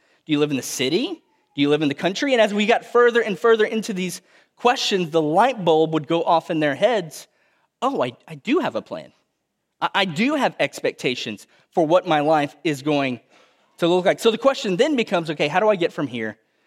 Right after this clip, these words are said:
to there?" And so if I asked you, all of you in here, "What does your life look like in fifteen years?" Are you living in the same house? Are you living in a different house?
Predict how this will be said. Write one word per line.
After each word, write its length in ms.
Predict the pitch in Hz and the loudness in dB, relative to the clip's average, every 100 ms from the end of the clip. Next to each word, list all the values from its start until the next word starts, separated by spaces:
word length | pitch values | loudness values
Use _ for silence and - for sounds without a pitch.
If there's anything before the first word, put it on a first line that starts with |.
| _ | _
to 100 | - | 0
there?" 160 | 233 220 | 2 2
And 80 | 208 | 2
so 140 | 208 | 2
if 80 | 196 | 2
I 100 | 220 | 2
asked 320 | 247 233 - | 2 0 0
you, 260 | 269 127 - _ _ | 0 -2 -6 _ _
all 220 | 110 151 214 | -2 0 0
of 80 | |
you 180 | 214 190 | 0 -2
in 120 | 180 | -2
here, 220 | 175 107 - _ _ _ _ - | -4 -8 -12 _ _ _ _ 0
"What 220 | 190 277 | 2 2
does 220 | 254 180 | -2 -2
your 220 | 220 294 | 0 2
life 320 | 196 139 107 | 2 0 0
look 180 | 139 123 | -6 -6
like 220 | 117 87 _ | -6 -6 _
in 120 | 147 | -10
fifteen 460 | 127 127 - 120 101 | -8 -12 -12 -10 -8
years?" 360 | 87 - - - _ _ _ _ _ _ _ _ _ _ _ _ _ - | -10 -16 -20 -20 _ _ _ _ _ _ _ _ _ _ _ _ _ -4
Are 80 | |
you 100 | 135 | -2
living 220 | 139 143 143 | 0 0 0
in 80 | |
the 80 | 131 | -2
same 240 | - 143 165 | -4 -4 0
house? 400 | 208 294 - - | -2 -2 -10 -20
Are 600 | _ _ _ _ _ 117 | _ _ _ _ _ -8
you 60 | |
living 200 | 120 123 | -4 -4
in 60 | 120 | -6
a 40 | |
different 380 | 104 117 - 185 | -6 -8 -6 -6
house? 460 | 202 196 _ - | -6 -8 _ -20